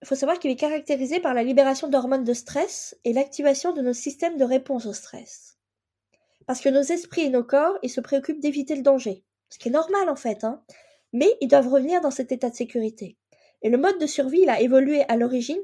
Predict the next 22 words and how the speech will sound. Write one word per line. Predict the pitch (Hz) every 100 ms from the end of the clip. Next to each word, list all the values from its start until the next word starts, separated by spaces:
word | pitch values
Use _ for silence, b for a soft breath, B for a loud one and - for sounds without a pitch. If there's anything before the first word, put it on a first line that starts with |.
| 381
pour | 262
nous | 240 247
aider | 285 381
à | 339 220
gérer | 196 277 339
les | 330
menaces. | 294 254 240 - - _ _ _ _ _ _ _ _ _ b b b b b
Ce | - -
qui | - 381
est |
intéressant, | 403 330 302 294 285 311 359 _ _ _ _ _ _ _ _ _ _ _ _ _ _ _
c'est | - 294
que | 269
lorsqu'on | 285 381 - 320
est | 277
adopté, | 247 247 - 247
qu'on | 226 277
arrive | 320 440
dans | 330
une | 269 254
nouvelle | 247 233
famille, | 226 220 208 180 175